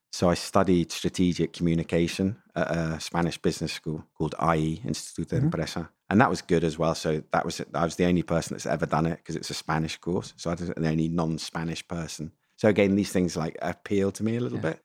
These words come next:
Speaker 1: The business school thing, I was always a bit, it's more image than, than anything else.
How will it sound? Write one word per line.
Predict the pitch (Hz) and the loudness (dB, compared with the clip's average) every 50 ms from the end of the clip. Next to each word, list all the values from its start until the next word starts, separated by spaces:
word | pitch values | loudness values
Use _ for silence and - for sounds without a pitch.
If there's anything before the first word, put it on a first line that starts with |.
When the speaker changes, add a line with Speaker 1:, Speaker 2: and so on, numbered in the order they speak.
| _ - | _ -8
Speaker 1:
The | - | 0
business | - 120 113 - 135 117 - | 2 2 4 4 2 0 0
school | - - 135 123 | 0 0 0 0
thing, | 107 - 120 123 123 | 0 0 -2 0 2
I | 110 104 | 2 2
was | 101 92 101 | 2 4 4
always | 104 101 98 92 | 4 6 6 4
a | 98 | 4
bit, | 85 98 95 92 87 - _ _ | 4 4 4 4 2 0 _ _
it's | - - - - | -10 -10 -4 2
more | - 98 95 95 90 | 4 6 8 10 10
image | 90 92 95 95 87 - - - | 10 8 8 8 6 4 0 0
than, | - 90 85 82 78 76 | 2 2 4 4 2 0
than | - - - - 87 82 85 | -2 -6 -4 0 0 2 2
anything | 85 82 85 85 80 - 82 80 | 4 2 2 0 0 -2 -2 0
else. | 82 82 80 80 80 - - | 2 2 0 0 -2 -6 -14